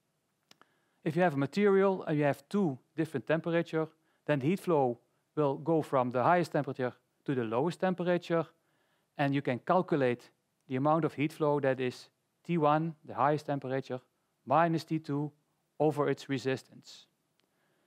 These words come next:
The resistance itself is a parameter, is a constant, and you can calculate them with formulas.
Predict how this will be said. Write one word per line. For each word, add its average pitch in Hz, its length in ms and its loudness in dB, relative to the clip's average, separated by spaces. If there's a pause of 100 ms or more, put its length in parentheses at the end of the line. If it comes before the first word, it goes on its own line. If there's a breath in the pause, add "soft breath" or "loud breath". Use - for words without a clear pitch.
(320)
The 147 100 0
resistance 160 520 0
itself 156 500 2
is 131 120 -6
a 131 40 -6
parameter, 156 420 0
is 131 100 -4
a 127 60 -6
constant, 180 580 -4 (360)
and 156 120 0
you 151 80 0
can 120 160 -4
calculate 165 540 2
them 127 300 -2
with 135 140 -4
formulas. 185 800 -2